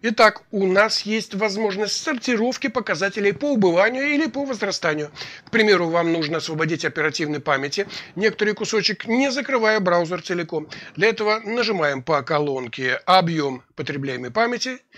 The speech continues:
и сверху вы увидите самые ресурсоёмкие странички и процессы.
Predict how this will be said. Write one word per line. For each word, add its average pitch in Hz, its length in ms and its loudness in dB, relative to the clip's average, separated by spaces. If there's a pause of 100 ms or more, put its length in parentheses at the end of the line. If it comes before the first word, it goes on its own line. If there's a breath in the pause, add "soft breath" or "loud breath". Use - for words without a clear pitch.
(180 loud breath)
и 220 120 0
сверху 302 460 -4
вы 294 140 -2
увидите 285 280 -2
самые 240 680 2
ресурсоёмкие 196 1040 -2 (240 loud breath)
странички 160 640 -2
и 254 360 -2
процессы. 160 880 -2